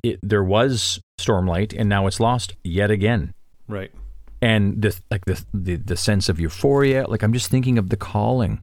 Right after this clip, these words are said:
Speaker 1: Like, I'm thinking that, I'm thinking that Kaladin can
Speaker 2: Oh, you're,
Speaker 1: absolutely
Speaker 2: you're thinking
Speaker 1: abs-
Speaker 2: of the thrill you, you're saying.
Speaker 1: I'm thinking of the thrill. I'm thinking of the
Speaker 2: Right.
Speaker 1: calling. I'm thinking of,
Speaker 2: Well, the
Speaker 1: I'm
Speaker 2: calling,
Speaker 1: thinking
Speaker 2: uh,
Speaker 1: of
Speaker 2: let's, hold on. The calling is, um,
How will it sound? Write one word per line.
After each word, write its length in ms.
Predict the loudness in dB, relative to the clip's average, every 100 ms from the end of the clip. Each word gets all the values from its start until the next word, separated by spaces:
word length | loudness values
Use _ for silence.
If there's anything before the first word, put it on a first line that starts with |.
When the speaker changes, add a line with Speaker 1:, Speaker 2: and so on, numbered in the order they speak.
| -10 -20 -20 -20 _ _ _
Speaker 1:
Like, 240 | 2 2 -2 -20 -2
I'm 140 | 0 2
thinking 420 | 2 4 2 4
that, 180 | 2 2
I'm 160 | 0 2
thinking 280 | 2 4 2
that 120 | 4
Kaladin 580 | 4 6 6 4 2 2
can 160 | 0
Speaker 2:
Oh, 40 | 4
you're, 140 | 4
Speaker 1:
absolutely 320 | 4 2 2
Speaker 2:
you're 100 | 2
thinking 300 | 4 2 4 2
Speaker 1:
abs- 40 |
Speaker 2:
of 120 | 0
the 100 | -2
thrill 480 | -6 -6 0 2 2
you, 120 | -2
you're 360 | -4 -6 -6 -6
saying. 360 | -6 -6 -6 -14 -20 -20 -2
Speaker 1:
I'm 140 | 0 4
thinking 340 | 4 6 4
of 100 | 4
the 100 | 2
thrill. 460 | 0 2 4 4 4
I'm 140 | 2
thinking 300 | 2 2 2
of 60 | 2
the 60 |
Speaker 2:
Right. 80 | -2
Speaker 1:
calling. 500 | 2 4 4 2 2
I'm 100 | 0
thinking 380 | 0 0 2 2
of, 140 | 2
Speaker 2:
Well, 100 | -2
the 60 | -4
Speaker 1:
I'm 40 |
Speaker 2:
calling, 320 | 0 4 4 4
Speaker 1:
thinking 280 | 4 2
Speaker 2:
uh, 60 | 2
Speaker 1:
of 60 | 2
Speaker 2:
let's, 180 | 0
hold 280 | -4 -2 2
on. 120 | 2
The 80 | 0
calling 360 | 0 2 4 4
is, 240 | 2 0
um, 420 | 0 0 -2 -6